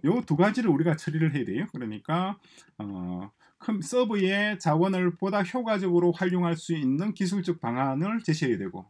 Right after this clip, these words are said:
두 번째, 어, 데이터를 생산하는 측과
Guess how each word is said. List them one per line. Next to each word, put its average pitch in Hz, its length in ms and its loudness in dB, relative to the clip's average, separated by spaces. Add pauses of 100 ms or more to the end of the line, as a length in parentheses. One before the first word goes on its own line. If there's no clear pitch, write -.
(160)
두 139 120 -6
번째, 185 480 0 (380)
어, - 580 -12 (920)
데이터를 208 420 2
생산하는 196 840 0
측과 113 520 -4